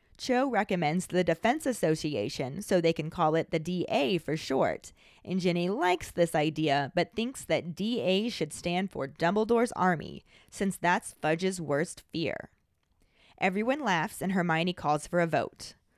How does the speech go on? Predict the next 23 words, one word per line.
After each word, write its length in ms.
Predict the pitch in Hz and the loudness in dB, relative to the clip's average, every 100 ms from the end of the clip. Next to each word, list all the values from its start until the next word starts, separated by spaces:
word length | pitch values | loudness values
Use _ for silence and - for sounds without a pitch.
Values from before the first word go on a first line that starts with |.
| _ _ | _ _
When 160 | - 185 | -2 0
the 80 | 170 | 2
majority 480 | 175 165 175 175 190 | 2 4 4 4 4
votes 280 | 160 165 | 2 2
in 120 | 175 165 | -2 -2
favor, 460 | 180 165 196 240 | 2 2 2 0
she 200 | 277 202 | -2 -2
writes 360 | 175 131 143 - | 2 0 0 -4
Dumbledore's 560 | 180 185 240 262 277 - | 0 2 2 2 0 0
Army 360 | 196 208 240 214 | 0 0 0 -2
across 360 | - 165 160 | -2 -2 -2
the 140 | - 175 | -2 0
top 260 | 170 185 | 2 2
of 60 | 175 | 0
the 100 | 143 | -4
signed 400 | - 160 175 208 | -4 -2 -2 -2
paper 340 | 208 165 165 | -4 -2 -2
and 260 | 185 185 185 | -2 -4 -6
pins 280 | 151 156 170 | -6 -6 -6
it 120 | 170 | -6
to 120 | 165 | -4
the 120 | 165 | -2
wall. 420 | 170 202 139 - | 2 2 2 -4